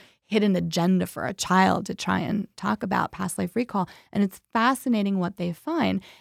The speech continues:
And it seems like, um, if a soul comes back a little too quickly, they have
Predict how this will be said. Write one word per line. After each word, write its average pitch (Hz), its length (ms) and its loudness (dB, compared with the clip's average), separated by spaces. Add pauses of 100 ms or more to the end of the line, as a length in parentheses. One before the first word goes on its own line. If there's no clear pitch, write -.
And 240 80 4
it 240 100 4
seems 349 320 -2
like, 403 300 2
um, 196 420 2 (360)
if 247 240 2
a 226 40 2
soul 220 340 2
comes 240 300 0
back 208 300 0
a - 20 -2
little 196 220 2
too 185 220 -2
quickly, 330 640 -2
they 190 300 0
have 185 540 0